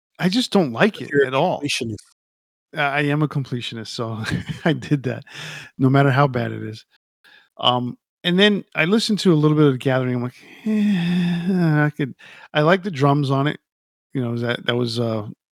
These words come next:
Speaker 1: Dom-, Lombardo on that. So it, it, that was pretty cool. But, you know, the songs lacked a little bit. I mean, D N R was pretty cool. It's all right. But, you know, someone, I know there's plenty of Testament fans out there that are yelling at me, "What do you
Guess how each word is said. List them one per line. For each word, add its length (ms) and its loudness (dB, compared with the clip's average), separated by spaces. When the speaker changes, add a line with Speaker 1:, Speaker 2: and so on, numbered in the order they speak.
Speaker 1:
Dom-, 260 0
Lombardo 540 0
on 140 -6
that. 220 -8
So 340 -6
it, 240 -4
it, 260 -2
that 120 4
was 160 4
pretty 200 -2
cool. 300 -12
But, 240 2
you 80 0
know, 80 2
the 60 0
songs 480 2
lacked 380 -4
a 40 -6
little 220 -8
bit. 160 -8
I 40 -4
mean, 180 0
D 180 4
N 80 6
R 160 6
was 120 0
pretty 200 -2
cool. 400 2
It's 140 -12
all 80 0
right. 280 -2
But, 240 -4
you 80 -4
know, 100 -2
someone, 360 0
I 120 0
know 140 4
there's 140 2
plenty 280 2
of 60 0
Testament 400 -2
fans 200 -2
out 140 -4
there 100 -2
that 140 -8
are 60 -6
yelling 320 -6
at 60 -4
me, 20 -2
"What 160 4
do 60 8
you 100 6